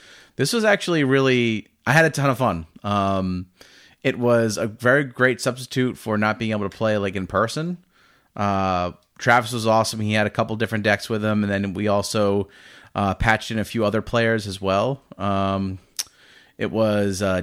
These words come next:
David and, gosh, I can't remember the other guy's name, but they were all super nice. Uh, played against, uh, Snoko. I played against, uh, Bug Zenith Oko. Um, played against Elves.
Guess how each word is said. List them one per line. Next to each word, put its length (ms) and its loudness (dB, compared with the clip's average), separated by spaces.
David 400 2
and, 460 -2
gosh, 260 -2
I 40 -12
can't 160 -4
remember 180 -2
the 100 0
other 140 -2
guy's 320 -2
name, 160 -2
but 120 -6
they 80 2
were 140 2
all 160 4
super 280 -4
nice. 460 0
Uh, 400 2
played 160 2
against, 400 0
uh, 200 2
Snoko. 840 2
I 40 -12
played 200 2
against, 400 0
uh, 220 2
Bug 320 -2
Zenith 400 0
Oko. 640 2
Um, 480 0
played 220 0
against 800 -2
Elves. 840 0